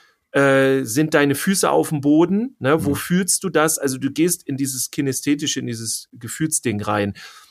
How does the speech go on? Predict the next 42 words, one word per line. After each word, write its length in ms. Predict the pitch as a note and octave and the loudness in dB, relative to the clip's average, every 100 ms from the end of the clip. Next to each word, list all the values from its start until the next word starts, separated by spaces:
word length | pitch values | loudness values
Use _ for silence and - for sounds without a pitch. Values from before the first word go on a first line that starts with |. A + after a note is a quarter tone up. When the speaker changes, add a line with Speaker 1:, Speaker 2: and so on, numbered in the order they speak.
| _ _ | _ _
Speaker 1:
Hätte 200 | - A2+ | -8 -4
ich, 160 | A2+ - | -4 -4
hättest 240 | G2+ - | -2 -2
du 60 | A#2+ | 0
mir 180 | B2 | 2
das 240 | B2 B2 - | 2 0 -2
vor 240 | - B2 | 0 0
drei, 500 | - - A2+ C3 C#3 | 0 -4 0 2 2
fünf 420 | C#3 - C#3+ B2 | 0 -2 -2 -2
Jahren 400 | A#2+ A2 B2+ C#3+ C3+ | -2 0 0 0 -4
erzählt, 480 | C3 - B2 B2 C#3 | -4 -4 -2 -2 -2
hätte 100 | A#2+ | -4
ich 100 | A#2 | -4
gesagt, 260 | - A#2+ A#2+ | -2 0 2
was 240 | A#2 - | 0 -2
für 80 | B2 | -6
ein 80 | A2+ - | -8 -2
alberner 400 | B2+ D3 C3 B2 | 2 2 2 -2
Schwachsinn. 720 | - C#3 D#3 - A2 A#2 E3+ - - - | -2 -2 -2 -4 -4 -4 -8 -14 -18 -8
Speaker 2:
Hm. 180 | G2 F#2 | -8 -6
Speaker 1:
Ja, 400 | A2 D#3+ F3 G#2+ | 0 2 2 0
aber 160 | G#2 G#2 | -6 -8
verdammt, 720 | - B2 C3 C#3+ G#2 F#2 _ _ | -8 -6 -6 -6 -10 -16 _ _
also 200 | G#2 F#2+ G2+ F#2 G2 _ _ - | -14 -10 -10 -12 -16 _ _ -4
sie 140 | G#2+ | 2
Speaker 2:
Ja. 80 | B2 | 2
Speaker 1:
hatten 220 | C3 C3+ | 2 0
recht, 400 | B2+ D3 - - | -2 -4 -6 -10
Anne. 220 | G2 F2+ | -10 -8
<laughs> 140 | F#2+ - D#3+ A#3+ - - - - - | -8 -6 -2 -4 -4 -6 -6 -10 -8
Speaker 2:
Wir 60 | - | -2
Speaker 1:
Man 140 | D3+ | 2
darf 220 | D#3 E3+ | 4 4
Speaker 2:
werden 40 | C#4+ | 4
Speaker 1:
ja 80 | G3 | 4
auch 80 | |
noch 160 | F#3 F3+ | 4 4
was 120 | F3 | 4
Speaker 2:
zusammen 180 | F3+ E3 C#3+ | 4 2 4
groß, 40 | D#3+ | 4
Speaker 1:
dazulernen. 580 | F#3+ G3 C#3+ B2 A#2+ | 4 4 4 4 4
Speaker 2:
wir 60 | B2+ | 2